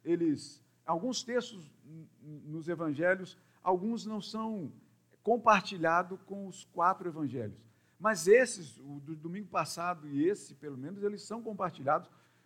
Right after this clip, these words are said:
ele, eh, o texto é compartilhado com os quatro evangelhos, dada a, a imensa importância e o imenso impacto que isso causou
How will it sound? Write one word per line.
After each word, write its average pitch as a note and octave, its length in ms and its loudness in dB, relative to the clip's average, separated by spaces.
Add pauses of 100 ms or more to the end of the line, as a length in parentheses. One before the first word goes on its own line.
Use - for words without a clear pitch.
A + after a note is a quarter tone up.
(140)
ele, D3+ 440 0
eh, - 40 -4
o D3 120 -4
texto G3 320 6
é F3+ 40 -2
compartilhado D#3 600 -2
com G#3+ 140 -14
os - 120 -12
quatro G#3+ 480 4
evangelhos, A#2+ 680 -8 (1080)
dada E3+ 600 2 (400)
a, - 180 -12 (120)
a F3 40 -14
imensa G3+ 600 2
importância E3 840 -10 (280)
e E3 100 -14
o G#3 80 0
imenso A3 380 0
impacto A3 600 2
que G3 140 -14
isso F3 160 -14
causou C#3+ 500 -12